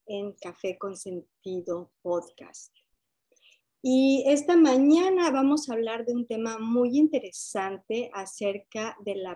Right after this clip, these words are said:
preservación de nuestra cultura mexicana en el extranjero. Y Yami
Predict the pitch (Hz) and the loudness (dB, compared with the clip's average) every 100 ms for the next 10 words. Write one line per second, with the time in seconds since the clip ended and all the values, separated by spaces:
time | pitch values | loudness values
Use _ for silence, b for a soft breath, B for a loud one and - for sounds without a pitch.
0 | - 185 180 - 185 180 175 - - 226 | -10 -12 -12 -10 -8 -8 -10 -14 -12 -4
1 | 226 220 240 247 _ _ _ _ - 294 | -2 -2 -6 -8 _ _ _ _ 0 6
2 | 330 320 311 269 240 233 226 226 226 185 | 6 6 2 -2 -4 -2 -2 0 -2 -4
3 | - - 214 196 208 208 - 196 202 185 | -14 -12 -6 -4 -4 -8 -10 -8 -8 -6
4 | 185 170 - 175 170 170 - 180 170 165 | -8 -10 -14 -12 -10 -12 -8 -2 0 0
5 | 151 _ _ _ _ _ - 226 226 220 | -6 _ _ _ _ _ -8 -2 -2 -2
6 | 208 226 233 262 320 349 330 | 0 0 4 6 6 6 2